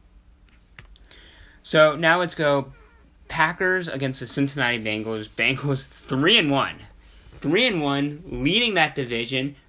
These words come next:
playing great football all around. I do think the, I think the,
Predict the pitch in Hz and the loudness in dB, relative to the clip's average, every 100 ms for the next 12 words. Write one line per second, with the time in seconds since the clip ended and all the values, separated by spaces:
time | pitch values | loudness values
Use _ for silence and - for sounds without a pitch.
0 | - 175 160 147 123 123 117 185 220 - | -4 2 2 2 -4 -6 0 0 0 -4
1 | 175 156 147 139 127 - 170 220 156 110 | -4 -2 0 0 0 -4 -2 0 0 -4
2 | 107 135 170 - - - - - - - | -4 -6 -10 -16 -20 -20 -20 -20 -20 -20
3 | _ - - 165 165 139 185 175 175 151 | _ -8 2 4 4 0 -2 0 -2 -4
4 | 165 - - - 143 170 180 180 - | -12 -20 -20 -2 0 2 0 -2 -2